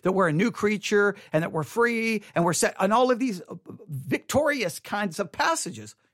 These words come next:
Here's the only way to understand it. Imputed righteousness, as a Christian, his perfect obedience, his passive and active obedience, his righteousness, his holiness has been imputed to my account. So in Christ, in my position,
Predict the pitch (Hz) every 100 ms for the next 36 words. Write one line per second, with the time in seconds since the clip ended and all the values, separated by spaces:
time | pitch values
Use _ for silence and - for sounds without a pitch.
0 | - 208 233 220 196 196 175 170 156 160
1 | - 240 240 107 85 _ _ _ _ _
2 | _ _ 254 247 - - 311 370 359 202
3 | 143 123 - - 190 247 - 190 247 320
4 | - 175 - - 151 208 _ _ _ _
5 | _ _ _ - 247 202 - 233 247 311
6 | 294 - _ _ - 214 175 220 220 226
7 | 247 - - _ - 196 - 196 208 214
8 | 233 202 208 208 208 196 190 214 - 196
9 | 180 196 - 185 220 - 190 196 190 214
10 | 208 - - 175 185 190 151 185 180 170
11 | 160 147 - 127 101 _ _ - - 208
12 | - 254 311 381 - 359 311 - - -
13 | - _ _ _ - 254 294 302 294 311
14 | 226 233 - 165